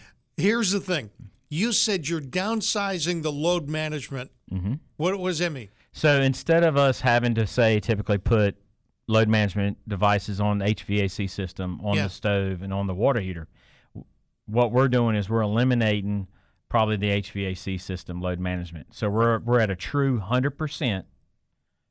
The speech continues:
Speaker 1: power management off of the generator. So
Speaker 2: Okay.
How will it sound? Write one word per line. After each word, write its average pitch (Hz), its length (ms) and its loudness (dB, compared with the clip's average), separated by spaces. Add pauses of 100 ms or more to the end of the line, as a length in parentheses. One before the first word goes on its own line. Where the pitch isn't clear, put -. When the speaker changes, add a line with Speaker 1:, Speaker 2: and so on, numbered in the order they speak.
(160)
Speaker 1:
power 107 460 0 (180)
management 101 560 -2
off 98 260 -2
of 90 120 -6
the 92 320 -2
generator. 85 540 -4
So 208 60 -2
Speaker 2:
Okay. 135 340 0